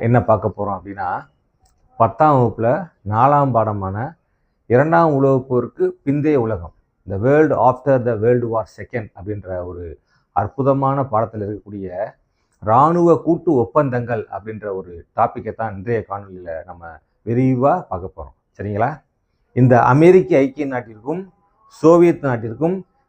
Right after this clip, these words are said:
இந்த இரண்டு நாடுகளின் நட்பு நாட்டிற்கும் இடையேயான ஒரு பனிப்போர் சூழ்நிலை இந்த உலகை எவ்வாறெல்லாம் அச்சுறுத்தி கொண்டிருந்தன அப்படின்ற ஒரு விரிவான பார்வையை சென்ற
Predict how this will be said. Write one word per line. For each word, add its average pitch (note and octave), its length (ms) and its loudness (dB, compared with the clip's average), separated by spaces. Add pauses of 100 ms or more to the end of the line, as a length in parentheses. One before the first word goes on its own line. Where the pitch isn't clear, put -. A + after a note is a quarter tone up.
(100)
இந்த C3 120 2 (160)
இரண்டு F3 340 4
நாடுகளின் D#3+ 480 0
நட்பு F3+ 340 -4
நாட்டிற்கும் C#3+ 480 -6
இடையேயான C3 500 -4 (280)
ஒரு G#2 120 -10 (140)
பனிப்போர் F3 500 -2
சூழ்நிலை B2+ 380 -6 (360)
இந்த A2 120 -4 (120)
உலகை D#3+ 260 2 (180)
எவ்வாறெல்லாம் D3 540 0 (120)
அச்சுறுத்தி D3+ 500 -8
கொண்டிருந்தன A#2+ 460 -6 (280)
அப்படின்ற G#2+ 320 -10 (540)
ஒரு A#2 200 0
விரிவான E3 480 2 (100)
பார்வையை A#2 440 -2 (420)
சென்ற D3 320 2